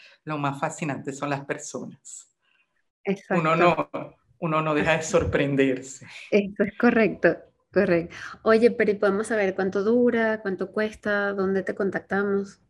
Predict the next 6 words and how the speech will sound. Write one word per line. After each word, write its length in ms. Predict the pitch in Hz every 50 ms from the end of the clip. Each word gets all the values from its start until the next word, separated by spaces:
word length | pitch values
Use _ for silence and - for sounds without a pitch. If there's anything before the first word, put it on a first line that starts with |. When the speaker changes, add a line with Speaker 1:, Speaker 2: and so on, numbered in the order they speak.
| _ _ _ _ -
Speaker 1:
Bueno, 580 | - 165 170 165 165 165 160 156 156 156 160 156 - -
eh, 720 | 160 160 160 156 151 151 147 147 147 151 147 - - - - _
es 180 | 180 180 - 202
muy, 380 | 214 226 226 226 226 220 220 214 -
es 140 | 185 190 196
muy 920 | 202 208 208 214 208 208 208 214 208 208 202 196 185 175 165 160 151 147